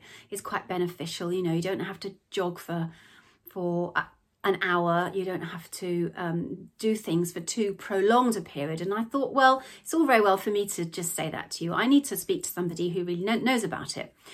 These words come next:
So I spoke to a personal trainer colleague of mine, and her name is Claire Marsh, and she runs a fantastic facility down in Portsmouth, down on the south coast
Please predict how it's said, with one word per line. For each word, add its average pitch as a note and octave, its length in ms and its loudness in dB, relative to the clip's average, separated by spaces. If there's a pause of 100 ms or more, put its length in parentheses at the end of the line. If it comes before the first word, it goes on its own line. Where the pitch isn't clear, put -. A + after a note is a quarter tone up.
(260)
So - 220 0
I D4+ 180 8
spoke B3 440 0
to G3 180 -2
a F#3+ 60 2
personal F3+ 420 -2
trainer F3 560 0 (540)
colleague F3+ 580 -2
of E3+ 140 -10
mine, D#3+ 400 0 (760)
and G3+ 140 -2
her A3+ 180 2
name A#3+ 160 4
is G3+ 140 0
Claire F#3 300 2
Marsh, E3+ 420 2
and G3 100 -4
she A#3 160 -4
runs G3+ 480 2 (380)
a G3 60 -8
fantastic A3+ 600 2
facility F3 500 -2
down F#3 280 0
in F#3 140 2
Portsmouth, E3 520 2
down F#3 180 0
on E3+ 120 4
the E3 40 0
south E3 300 -4
coast - 480 -4